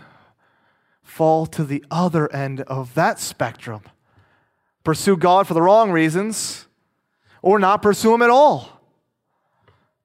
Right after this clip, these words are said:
"Well, I don't want to pursue him for the wrong reasons, so I guess I shouldn't pursue him at all." No.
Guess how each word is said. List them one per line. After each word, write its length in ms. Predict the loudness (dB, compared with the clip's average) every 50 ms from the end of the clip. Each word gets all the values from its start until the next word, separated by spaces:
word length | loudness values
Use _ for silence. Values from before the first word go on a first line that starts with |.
| _ _ _ _ _ _ _ _ _ _ _ _ _ _ _ _ _ _ _ _ _ _ _ _ _ _ _ _ _ _ _ _ _ _ _ _ _ _
"Well, 100 | -10 -6
I 60 | -6
don't 80 | -2 0
want 160 | 0 0 0
to 40 | 0
pursue 220 | -2 0 0 0
him 60 | 0
for 80 | 2 0
the 80 | 2 4
wrong 220 | 4 4 4 4
reasons, 280 | 2 0 -2 -4 -4 -2
so 80 | -2
I 60 | -2
guess 160 | -2 -2 -2 -2
I 80 | -4
shouldn't 240 | -2 -4 -6 -4 -4
pursue 240 | -6 -6 -6 -6 -6
him 60 | -6
at 60 | -6
all." 120 | -8 -8 -8
No. 400 | -6 -6 -6 -4 -6 -8 -10